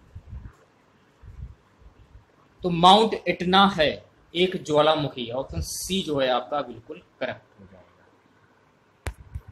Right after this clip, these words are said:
Next question की बात कर लेते हैं, पनामा नहर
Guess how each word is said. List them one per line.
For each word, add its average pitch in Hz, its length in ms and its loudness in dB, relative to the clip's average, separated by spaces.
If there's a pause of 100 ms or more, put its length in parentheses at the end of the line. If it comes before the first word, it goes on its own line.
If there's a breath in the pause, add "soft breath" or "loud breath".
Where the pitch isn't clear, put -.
(840)
Next 190 240 6
question 208 300 4
की 202 120 0
बात 190 280 8
कर 185 140 6
लेते 170 300 4
हैं, 165 200 0 (400)
पनामा 180 400 8
नहर 165 320 2